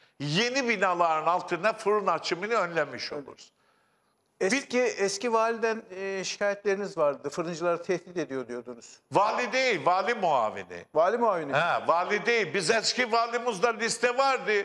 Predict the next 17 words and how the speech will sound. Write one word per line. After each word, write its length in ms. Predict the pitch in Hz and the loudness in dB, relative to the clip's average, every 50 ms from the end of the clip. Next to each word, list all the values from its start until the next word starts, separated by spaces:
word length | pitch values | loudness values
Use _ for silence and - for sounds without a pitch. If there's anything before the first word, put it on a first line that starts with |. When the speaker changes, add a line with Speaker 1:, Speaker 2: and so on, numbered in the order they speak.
| 202 - - - _ _ - | -4 -8 -18 -20 _ _ -6
Speaker 1:
İçişleri 480 | 185 - - 175 156 - 220 214 202 214 | -2 -2 0 0 2 2 0 0 2 0
Bakanı 380 | 202 - - 214 214 208 233 | 0 2 2 0 0 2 2
oldu 260 | 254 269 262 233 208 | 0 2 2 0 0
şimdi. 440 | - - - 131 110 107 110 104 95 - _ _ _ - | 0 0 -2 -4 -6 -6 -8 -8 -8 -10 _ _ _ 0
Speaker 2:
Evet. 300 | 160 185 185 190 202 220 | 0 2 2 2 4 4
Speaker 1:
O 140 | 254 269 - | 2 4 4
da 100 | 294 285 | 2 2
yapacaktı. 800 | 277 269 269 262 - 240 269 240 196 240 247 226 180 - - 277 277 285 285 | 4 2 2 2 2 0 -2 0 0 0 0 0 -2 -2 -2 0 0 0 2
Onu 320 | 285 285 277 269 277 254 214 | 2 2 4 4 2 2 2
da 200 | 269 277 269 269 | 2 2 2 2
bakanlık, 640 | 262 254 262 - 262 254 254 247 262 262 247 254 - 214 - - | 0 2 2 2 2 2 2 0 -2 -2 -2 -4 -12 -16 -8 -2
onu 260 | - 202 196 226 214 | 0 0 2 2 2
da 160 | 226 226 220 220 | 0 0 0 0
biliyorum. 380 | 220 208 196 170 151 139 117 | 0 0 2 2 2 0 2
Haberini 460 | 123 147 156 165 170 160 165 170 180 | 0 0 2 2 0 0 2 2 2
almışım 540 | 165 170 165 160 165 147 123 - 156 135 123 | 2 0 0 -2 -2 -2 -2 0 0 2 2
yani. 300 | 131 139 147 160 190 202 | 2 2 2 2 0 -4